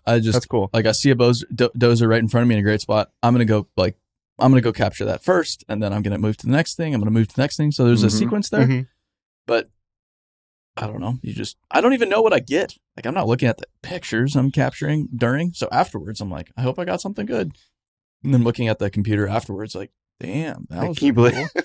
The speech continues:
Speaker 1: That was pretty cool. That was pretty cool."
Speaker 2: <laughs> Well, 'cause I feel like y-, you've, you've been really clear about this, Aaron, and, and Angel, maybe your experience has been different. Y-,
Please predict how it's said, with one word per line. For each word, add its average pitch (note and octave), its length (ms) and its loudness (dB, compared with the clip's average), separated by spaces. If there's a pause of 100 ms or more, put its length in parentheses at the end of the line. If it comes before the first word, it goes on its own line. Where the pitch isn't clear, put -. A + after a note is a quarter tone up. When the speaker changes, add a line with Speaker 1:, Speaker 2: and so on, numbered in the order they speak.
(160)
Speaker 1:
That - 200 -4
was E4 100 2
pretty - 200 -8
cool. D#3 360 -6
That - 140 -4
was F#3 140 -2
pretty - 260 -20
cool." F3 280 -4
Speaker 2:
<laughs> - 60 -20 (180)
Well, E3+ 100 2
'cause G#3 100 4
I A3 80 4
feel B3+ 220 4
like G#3+ 180 4 (100)
y-, D#3+ 160 -4
you've, F3 360 0
you've F#3+ 240 -2
been A3 160 6
really C3+ 180 6
clear B2+ 300 6
about G#2+ 240 4
this, G#2+ 240 0
Aaron, G#2 320 2
and, G#2 260 0
and C#3 140 4
Angel, E3 300 6
maybe C3+ 220 4
your B2 520 4 (180)
experience A2+ 360 2
has G2+ 120 0
been G2 140 0
different. G2 520 0 (920)
Y-, C#4 140 -12